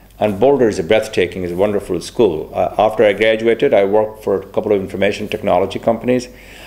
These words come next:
and always had this, uh, desire and the drive and the dream that I want to become an entrepreneur, I want to be a business owner, I want to inspire others by my story,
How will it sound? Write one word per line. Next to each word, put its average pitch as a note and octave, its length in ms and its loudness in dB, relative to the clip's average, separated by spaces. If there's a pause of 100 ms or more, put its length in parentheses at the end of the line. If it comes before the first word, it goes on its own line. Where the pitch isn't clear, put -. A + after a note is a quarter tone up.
(140)
and D#3+ 200 4 (100)
always G3+ 440 6
had D#3+ 220 2
this, D3 280 2
uh, G#2+ 260 4 (260)
desire B2+ 540 4
and A#2 220 -2
the G#2 60 0
drive A#2 460 4
and G2 120 -4
the F2+ 40 -6
dream F#2 460 -2 (380)
that G#2+ 180 2
I A2 140 4
want A#2 300 2
to C3+ 60 0
become A#2+ 220 0
an A#2 80 2
entrepreneur, C3+ 640 0 (440)
I G#2 60 4
want A2+ 320 4
to G#2+ 60 -8
be G2 80 2
a F2 40 0
business A2 440 0
owner, C#3 360 2 (200)
I G#2+ 100 4
want A#2+ 200 0
to B2 60 -2
inspire A2+ 480 2
others A#2+ 260 2
by A2 160 4
my G#2 180 0
story, C#3+ 580 2